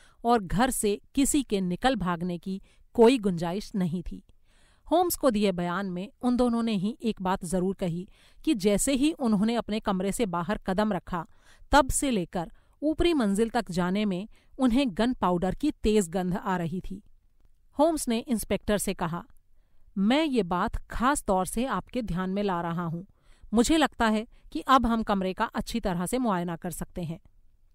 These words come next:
बैठक एक छोटा सा कक्ष था जिसमें तीन तरफ किताबें सजी थीं। कमरे में एक मेज थी जो खिड़की के सामने रखी थी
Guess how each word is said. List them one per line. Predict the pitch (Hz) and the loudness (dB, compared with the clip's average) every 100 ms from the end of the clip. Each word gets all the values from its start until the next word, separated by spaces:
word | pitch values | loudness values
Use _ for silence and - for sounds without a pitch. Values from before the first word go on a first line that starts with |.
| _ _ _ - - 202 | _ _ _ -20 -14 -2
बैठक | 247 277 294 - - | -2 0 -2 -4 -4
एक | 233 - - | -4 -4 -8
छोटा | - 226 226 | -2 0 0
सा | 202 196 | 0 -2
कक्ष | - 190 - | -4 -6 -6
था | - 175 - 185 | -8 -8 -8 -6
जिसमें | 233 226 233 | -4 -2 -2
तीन | 247 247 | -2 -4
तरफ | 226 208 - | -2 -4 -4
किताबें | 208 175 175 185 | -6 -6 -4 -4
सजी | 180 160 170 | -4 -4 -6
थीं। | - 190 - - - - - | -8 -12 -16 -20 -20 -20 -4
कमरे | 285 294 311 | 0 2 2
में | 269 | -2
एक | - 196 190 | -2 -4 -2
मेज | 175 190 | -2 -2
थी | - 208 233 - - | -4 -10 -10 -20 -10
जो | - | -4
खिड़की | 320 240 220 214 | 0 2 0 -2
के | 196 262 | -4 -4
सामने | 208 190 185 | -4 -4 -4
रखी | 190 - 190 | -4 -6 -8
थी | - 196 | -8 -10